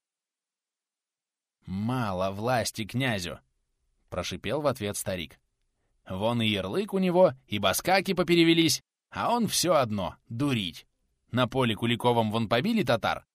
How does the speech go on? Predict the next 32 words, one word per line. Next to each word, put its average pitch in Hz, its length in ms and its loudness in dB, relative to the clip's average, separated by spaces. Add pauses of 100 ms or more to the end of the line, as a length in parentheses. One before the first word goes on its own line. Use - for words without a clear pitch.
(100)
так 190 160 -4
и 247 60 -2
дань 131 260 4
платить 123 340 2
перестали. 110 640 0 (520)
Сейчас 214 460 2
снова 151 360 4
побили, 123 480 2 (180)
так - 180 -14
и 113 60 -2
нечего 131 400 0
было 131 200 4
снова - 300 2
платить, 131 440 -2 (240)
а 139 160 -4
тем 135 220 0
паче 175 280 2
по 131 120 0
улусам 180 600 2
идти 156 320 0
рука 143 340 4
об 143 220 2
руку 127 220 2
с 131 80 -4
ворогом. 104 440 -2 (400)
Выше 156 440 2
Бога 120 260 2
возомнил». 98 640 -4 (1000)
Примечание. 113 680 -2 (560)
Русь 127 360 0
того 107 240 0
времени — 185 500 0